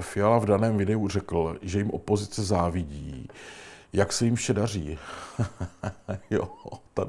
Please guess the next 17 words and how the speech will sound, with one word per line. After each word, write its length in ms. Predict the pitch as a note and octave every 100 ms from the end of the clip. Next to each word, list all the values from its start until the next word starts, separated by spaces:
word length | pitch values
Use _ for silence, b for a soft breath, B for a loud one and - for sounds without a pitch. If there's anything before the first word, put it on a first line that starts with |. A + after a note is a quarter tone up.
| -
říkal. 300 | - - - A2 - B B B B B B B - _ _
Ty 100 | -
vole, 180 | D#2+ F2
tak 260 | - G2 - - _ _ _ _ _ _ _ _ _ _ _ _ _ _ _ - - -
na 140 | G2
to 120 | A2+ -
už, 220 | - - E2+
na 200 | G2+ G2
to 100 | -
už 180 | - -
není 200 | G2 A2
co 160 | - G#2
říct, 500 | F#2 B2 - - -
jo, 140 | F#2+ F2 -
to 120 | G2+
je 280 | F#2 F#2 F#2+ -
prostě. 360 | - - -